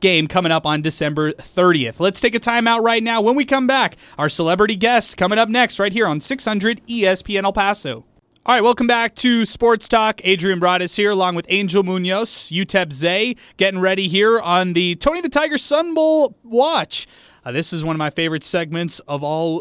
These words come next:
all week long. It's the Chick-fil-A Tony the Tiger Sun Bowl Selectum contest.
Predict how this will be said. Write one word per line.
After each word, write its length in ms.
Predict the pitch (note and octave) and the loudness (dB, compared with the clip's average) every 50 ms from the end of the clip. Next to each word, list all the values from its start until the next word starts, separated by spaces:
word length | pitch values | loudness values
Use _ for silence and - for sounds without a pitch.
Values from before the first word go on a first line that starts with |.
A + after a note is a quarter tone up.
| - - | -8 -8
all 440 | - D#3 E3 E3+ F3 F3 E3+ E3+ - | -6 -4 -2 0 0 0 0 -2 -4
week 340 | E3 D3+ D#3 F3+ F3+ - - | -4 -2 -2 -2 -2 -4 -8
long. 400 | - D3+ D#3 E3+ F3 F3+ F3+ F#3 | -6 -2 0 2 4 4 2 2
It's 220 | E3 D3+ - - | 0 -4 -6 -6
the 140 | - D3+ C#3+ | -6 -6 -6
Chick-fil-A 600 | - - - A#3 A3 - - G#3 G3 G3+ G3+ G#3 | -4 -2 -2 -2 -2 0 0 0 2 2 2 0
Tony 260 | G3+ - G3+ G3+ G3+ | 0 0 -2 -2 -2
the 120 | G3+ F3+ F#3 | -4 -6 -6
Tiger 340 | - F#3 F#3+ G3+ G3 G3 G3 | -4 -2 0 0 0 0 -2
Sun 300 | - - G#3 G#3 G3+ G3 | -2 -2 -2 -2 0 2
Bowl 200 | G#3 G3+ G3 - - - - | 2 2 2 0 -4 -14 -20
Selectum 760 | - - - G3+ G3 F#3 F3+ F#3+ A3+ B3 _ - G#3+ G3 F3+ | -16 -6 -2 0 2 2 2 0 0 -2 _ -2 -2 -2 -2
contest. 680 | - F3+ F3+ F3+ F3+ F3+ - G3 F#3 F#3+ F#3 - - | -4 -4 -4 -4 -4 -4 -2 -2 -2 -2 -2 -6 -12